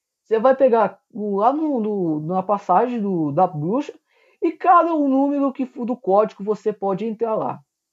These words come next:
Aí você pode fazer parkour, né? Você pode fazer isso. Você chega lá, é aquele orbe do tigre, o puffle vermelho, o tigre. Então, galera, o tigre, ele é o puffle vermelho, não é, não é Namadik.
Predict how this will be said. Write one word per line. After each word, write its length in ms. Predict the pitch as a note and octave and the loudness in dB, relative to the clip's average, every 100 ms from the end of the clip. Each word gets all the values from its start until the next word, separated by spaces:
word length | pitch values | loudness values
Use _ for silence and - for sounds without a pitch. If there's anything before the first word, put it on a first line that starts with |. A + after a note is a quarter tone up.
| _ _ _ | _ _ _
Aí 140 | - B3+ | 2 4
você 160 | B3+ | 4
pode 260 | C4 B3+ - | 4 4 2
fazer 420 | A3+ G#3 G3+ G3+ | -2 0 0 -2
parkour, 680 | - G#3 F3+ - G3 A3+ A3+ | 0 0 0 -8 -8 -4 -4
né? 160 | G3+ F3 | -2 -2
Você 160 | - | -4
pode 260 | F#3 F#3+ F#3 | -6 -4 -4
fazer 280 | G3+ F#3+ G#3+ | -4 -4 -2
isso. 320 | D3+ C3+ _ _ _ _ | -2 -6 _ _ _ _
Você 180 | _ C#4+ | _ -4
chega 300 | D#4 G4 D#4+ | 0 0 4
lá, 380 | C4 A3 B3 - | 4 6 4 2
é 140 | - A3 | -4 -4
aquele 400 | A3+ A3+ A3 A3+ - | -2 -4 -6 -6 -4
orbe 480 | F3+ G3+ G#3 G3 G#3+ | 0 2 0 -2 -4
do 280 | D3 G3 | -4 -4
tigre, 760 | A#3+ _ - A3 C4+ A3 C#3+ - _ _ | -6 _ -8 0 2 2 -2 -6 _ _
o 120 | - F#3+ | -8 -8
puffle 580 | - G#3+ A#3+ B3 B3+ | -2 4 4 4 -2
vermelho, 600 | A3 B3 B3 F3+ G3 F#3+ D#3 | 2 2 2 -2 -4 -2 -4
o 60 | |
tigre. 500 | D3+ - A3 F#3+ B2 - _ _ _ _ _ | -8 -8 -6 -4 -6 -12 _ _ _ _ _
Então, 280 | A#3+ B3 G3+ | -4 2 4
galera, 200 | D#3 C#3 - | 4 2 2
o 120 | C4 | -2
tigre, 440 | - G#3+ C4 G3 | -2 -2 0 2
ele 180 | F3+ G3 | 4 4
é 60 | G#3+ | 4
o 100 | A3+ | 2
puffle 500 | - G#3 A#3 C4 A#3 | 0 2 2 0 2
vermelho, 460 | B3+ B3 G3 D#3+ | 2 2 -2 -4
não 180 | D3 D#3+ | -4 -4
é, 120 | E3+ F3 F3 F3+ F3+ | -4 -4 -4 -6 -6
não 180 | E3 F#3 | -4 -2
é 80 | F#3+ | -2
Namadik. 680 | F3 F3 G#3 F#3+ G#3+ D3 | -2 0 0 0 -2 -4